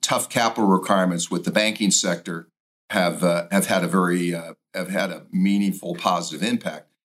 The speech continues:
The issues I'm talking about will likely occur either in the non-bank financial sector. So what I would love to see then is in other parts of, uh, the government that, that can oversee, uh,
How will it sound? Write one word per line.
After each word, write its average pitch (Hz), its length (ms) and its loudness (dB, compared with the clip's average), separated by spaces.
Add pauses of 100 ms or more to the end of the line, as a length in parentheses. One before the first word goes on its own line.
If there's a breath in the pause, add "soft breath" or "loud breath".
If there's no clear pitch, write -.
(160)
The 107 160 6
issues 143 320 2
I'm 117 180 2
talking 101 400 2
about 90 320 2
will 87 160 0
likely 98 440 2
occur 87 520 -2 (920)
either 120 320 4
in 101 100 6
the 90 100 6
non-bank 110 540 4
financial 101 460 2
sector. 82 540 -4 (440)
So - 180 2
what 123 140 6
I 117 100 4
would 113 140 0
love 123 300 6
to 127 80 4
see 110 340 6
then 98 500 4
is 92 440 4 (260)
in 95 200 4
other 110 280 4
parts 101 500 2
of, 87 260 0
uh, 85 340 2
the 85 100 -2
government 101 580 2 (420)
that, 95 300 -6 (160)
that 92 300 0
can 95 140 0
oversee, 92 880 0 (100)
uh, 82 340 -2